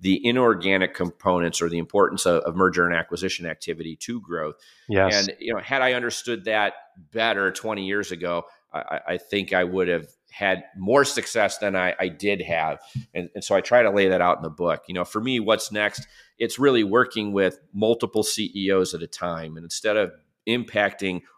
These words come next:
Speaker 1: one company, uh, and building one culture, it's really being a, a guide and, uh, and steward to five or six companies at a time, five or six C E Os,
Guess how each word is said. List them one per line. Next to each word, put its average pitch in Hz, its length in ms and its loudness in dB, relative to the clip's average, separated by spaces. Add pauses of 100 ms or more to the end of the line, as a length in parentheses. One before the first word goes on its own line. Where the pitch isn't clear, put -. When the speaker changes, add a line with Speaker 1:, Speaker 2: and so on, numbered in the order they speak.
Speaker 1:
one 110 380 0
company, 85 640 -2 (380)
uh, 82 240 -6
and 87 160 -10
building 98 400 -2
one 117 220 0
culture, 85 580 -2 (260)
it's 101 260 -4
really 120 300 -2
being 107 440 -2
a, 87 100 -10
a 87 540 -4
guide 101 720 0 (100)
and, 85 340 -8
uh, 78 220 -10
and 87 180 -10
steward 95 800 -4
to 85 320 -4
five 123 220 0
or 98 80 -4
six - 240 -2
companies 101 480 -2
at 92 100 0
a 85 40 -8
time, 87 400 -4 (260)
five 131 220 2
or 117 60 -2
six 110 300 -2
C 92 320 -6
E 90 60 -2
Os, 87 260 -4